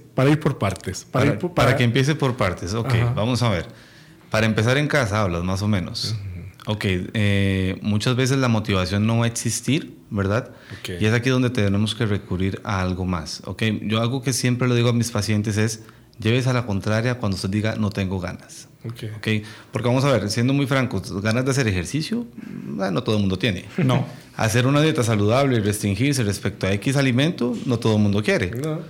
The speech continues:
Speaker 2: ¿Ok? Entonces, ahí es importantísimo poder llevarse la contraria en cuanto al impulso inmediato.
Speaker 3: Es correcto.
Speaker 2: ¿Ok? Algo que es muy importante que la gente aprenda a identificar, y que eso sí pueden hacerlo en casa,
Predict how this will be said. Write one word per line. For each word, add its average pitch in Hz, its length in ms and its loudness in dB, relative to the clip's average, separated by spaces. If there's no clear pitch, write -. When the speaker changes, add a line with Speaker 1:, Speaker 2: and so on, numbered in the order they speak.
Speaker 2:
¿Ok? 101 180 -4
Entonces, 131 640 2
ahí 120 140 2
es 123 160 0
importantísimo 139 920 0
poder 120 360 2
llevarse 123 440 4
la 135 100 2
contraria 123 500 2
en 123 140 0
cuanto 104 260 0
al 98 80 2
impulso 104 460 0
inmediato. 101 480 0
Speaker 3:
Es 113 160 -6
correcto. 107 300 -2
Speaker 2:
¿Ok? - 60 -12
Algo 117 200 2
que 139 120 2
es 131 200 -2
muy 135 220 2
importante 131 480 0
que 104 100 -2
la 95 120 0
gente 104 340 0
aprenda 113 480 0
a 90 60 2
identificar, 92 640 0
y 98 80 -6
que - 100 -6
eso 104 140 -2
sí 104 100 2
pueden 104 220 0
hacerlo 104 240 0
en 110 80 0
casa, 101 320 -4